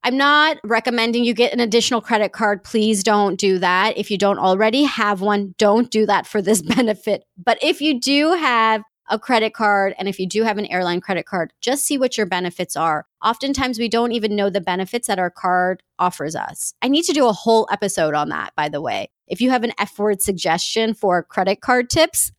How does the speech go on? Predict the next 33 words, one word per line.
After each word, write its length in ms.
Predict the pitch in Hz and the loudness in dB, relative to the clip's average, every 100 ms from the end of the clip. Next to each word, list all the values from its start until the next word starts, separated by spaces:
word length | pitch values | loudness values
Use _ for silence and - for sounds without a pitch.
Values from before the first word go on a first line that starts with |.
| _ | _
let 340 | 214 220 233 247 | 0 2 2 2
me 100 | 330 | 2
know 400 | 240 220 330 349 554 - 494 | 4 4 4 2 0 4 2
<laughs> 400 | - - - - 277 | 0 -10 -12 -8 -6
because 560 | 277 277 247 247 247 - | 2 6 6 6 0 -2
I 100 | 220 | -2
have 160 | 240 208 | 0 -2
a 40 | |
lot 220 | 214 202 | 0 2
of 120 | 190 - | 2 -2
tips 240 | 220 - | -2 0
around 240 | 202 185 170 | 2 2 2
that 220 | 165 - | -2 -2
too. 220 | 160 - _ _ | -6 -6 _ _
But 180 | 196 190 | -2 0
we're 100 | 180 | 2
gonna 140 | 214 | 0
focus 380 | 214 233 269 294 | 2 2 2 2
today 420 | 302 233 202 190 - | 2 4 4 4 2
on 240 | 196 190 202 | 0 2 0
flying 560 | - 190 185 190 190 | 2 2 4 2 0
and 160 | 185 190 | 0 0
travel. 460 | 170 156 123 98 - _ _ - | 0 -2 -4 -8 -10 _ _ -2
Okay, 360 | 269 294 180 | 2 2 0
so 640 | - - 269 247 247 247 247 _ _ | -4 2 4 6 6 4 2 _ _
the 100 | 247 | 2
other 180 | 262 330 | 4 4
thing 200 | 359 349 | 2 2
I 60 | 339 | 4
wanted 300 | 285 277 269 | 4 2 0
to 120 | 262 | 0
tell 300 | - 220 202 | 2 4 4
you 500 | 202 196 196 196 | 4 4 6 6